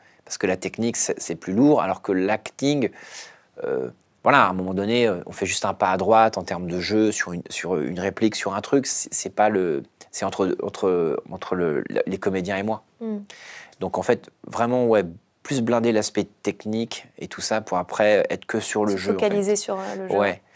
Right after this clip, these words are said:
Speaker 1: Et, euh, après, je, je sais que le, le truc, euh, le truc que, que j'ai pour moi, et c'est cool, c'est que justement, euh,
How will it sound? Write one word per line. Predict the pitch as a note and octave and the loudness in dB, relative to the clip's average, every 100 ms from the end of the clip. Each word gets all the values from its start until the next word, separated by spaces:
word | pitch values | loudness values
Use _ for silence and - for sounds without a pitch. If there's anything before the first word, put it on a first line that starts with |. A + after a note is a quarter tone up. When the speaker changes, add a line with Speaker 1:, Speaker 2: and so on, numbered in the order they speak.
| - - - | -14 -12 -4
Speaker 1:
Et, | D#2 F2+ | -2 -2
euh, | - - | -6 -12
après, | - - D#3 | 2 8 8
je, | A#2 - | 8 -2
je | F#2+ | -6
sais | - C3 | 0 0
que | A#2 | 4
le, | G#2+ | 4
le | G2+ | 4
truc, | G#2 C#3+ C3+ G#2+ | 2 0 2 2
euh, | G2 D#2 | 2 2
le | C2 | -4
truc | F#2 A#2+ - _ _ | -8 -12 -18 _ _
que, | - | -6
que | F2 - G2 | -6 -2 -2
j'ai | G2 | -2
pour | F#2+ G2 | -2 -2
moi, | G#2+ G#2+ | 2 2
et | |
c'est | - F2+ | 2 -2
cool, | - D3+ | 2 2
c'est | C3+ G2 | 2 -2
que | |
justement, | F#2 - G2+ A2+ A#2+ A2+ | -4 -4 -2 2 2 2
euh, | F#2 | 0